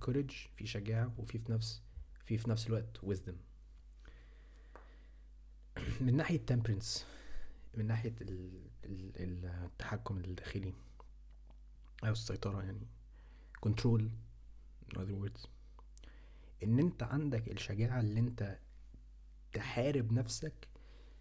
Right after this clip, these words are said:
للي أنت تقضي على الشهوات والانحرافات اللي بتجيلك كل فين وفين، وبتسيطر عليك وبتخليك تخش في سكة غلط خالص، سكة يعني هتبوظك لا مؤاخذة.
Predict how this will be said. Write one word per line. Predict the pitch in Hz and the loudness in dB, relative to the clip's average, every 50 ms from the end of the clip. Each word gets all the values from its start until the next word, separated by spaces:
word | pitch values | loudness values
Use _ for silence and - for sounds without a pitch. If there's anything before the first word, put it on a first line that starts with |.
| - - - - - - - | -18 -18 -18 -16 -12 -2 2
للي | 110 113 123 127 123 120 131 | 4 6 8 8 8 8 6
أنت | 143 151 - - 117 | 6 4 4 2 2
تقضي | 110 - 110 - 131 123 120 | 4 4 4 2 4 4 4
على | 110 107 117 127 131 117 - | 4 4 4 2 2 0 2
الشهوات | - 110 113 - 113 101 104 110 110 120 - - - - - - - - - - - - - - | 2 2 2 4 4 4 6 6 6 6 6 4 2 -2 -12 -12 -12 -12 -12 -12 -12 -12 -4 0
والانحرافات | 113 101 85 90 107 - - - 95 95 - - 123 120 - | 0 2 2 2 -2 -2 0 0 0 0 2 4 2 4 4
اللي | 123 110 104 | 2 2 2
بتجيلك | 104 104 107 120 120 117 113 - - - - - - - - - - - - - - - - - - | 2 4 4 4 4 4 0 -4 -8 -10 -14 -16 -16 -16 -18 -18 -18 -18 -18 -18 -16 -16 -14 -8 -2
كل | - 123 123 120 | 2 4 4 4
فين | 110 - 117 113 | 4 6 6 6
وفين، | 110 113 120 123 131 139 147 - - - - - - - - | 6 6 6 4 2 2 -2 -6 -10 -16 -16 -16 -16 -12 -8
وبتسيطر | 104 101 113 - - 117 113 113 117 | -6 -6 -4 0 2 2 4 4 4
عليك | 104 104 113 123 - - | 2 2 2 0 0 -4
وبتخليك | 110 - - - 107 110 | -6 -6 -4 -2 -2 -2
تخش | 113 - - 127 113 - - - | -2 0 0 0 0 0 -4 -6
في | - - | -8 -2
سكة | - 120 113 113 - 139 135 - - - - - - - - - - - - | -2 -2 0 0 0 0 0 -2 -4 -8 -12 -12 -12 -12 -12 -12 -12 -2 4
غلط | 110 123 131 135 127 - - - | 6 6 6 6 2 0 -8 -8
خالص، | - 73 - 120 113 110 104 - - - - - - - - - - - - - - - - - - - - - - - | -6 -2 2 4 4 4 4 0 -4 -8 -10 -10 -12 -16 -14 -14 -12 -14 -14 -14 -16 -16 -16 -18 -18 -16 -16 -16 -14 -10
سكة | - - - 120 110 - 117 | -6 0 0 2 2 4 6
يعني | 117 117 113 | 8 8 8
هتبوظك | 104 104 110 107 104 107 107 101 98 - - | 6 6 4 4 6 6 4 4 2 -2 -2
لا | 104 - | -6 -6
مؤاخذة. | 110 113 - - - - - | -6 -6 -8 -10 -10 -12 -14